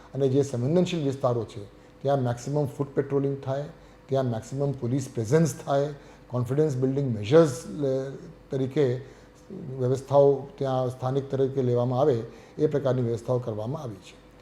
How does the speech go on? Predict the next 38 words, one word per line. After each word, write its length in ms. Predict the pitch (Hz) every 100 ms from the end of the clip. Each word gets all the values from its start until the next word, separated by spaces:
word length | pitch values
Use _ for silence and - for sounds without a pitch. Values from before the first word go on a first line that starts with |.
| - - - 120
બીજો 240 | 147 175
મુદ્દો 320 | 196 180 151
છે 220 | 156 156 170
મહિલા 340 | 139 127 123
સુરક્ષા. 400 | - 110 - - - - - -
આપણે 200 | 135 156
જાણીએ 340 | 139 139 165
છીએ 200 | 156 147
કે 160 | 151 151
નવરાત્રિના 540 | 131 123 131 147 143
સમયે 320 | 131 123 127 131
ગરબા 460 | 120 123 131 131 -
રમવા 240 | 120 123 127
માટે 420 | 123 123 123 123 - - - -
ખૂબ 160 | 151 131
મોટી 240 | 127 147
સંખ્યામાં 600 | - 127 123 135 131 127
લોકો 240 | 117 120
જતા 240 | 123 117 127
હોય 180 | 117 117
છે, 140 | -
મહિલાઓ 400 | 113 104 143 175
ખૂબ 200 | 175 139
મોટી 160 | 123 120
સંખ્યામાં 360 | 120 117 113
જતી 220 | 113 120
હોય 160 | 113 107
છે, 140 | 117
એટલે 680 | 175 - - - - - 151
મહિલાઓની 540 | 139 113 127 165 185
સુરક્ષા 440 | 175 135 135 - 160
પણ 260 | 156 147 180 -
ખાસ 220 | 135 127 123
ધ્યાન 300 | 110 131 139
આપવામાં, 640 | 120 - 127 127 127 123
અ, 260 | 131 120 117
આવી 180 | 110 123
છે. 140 | 127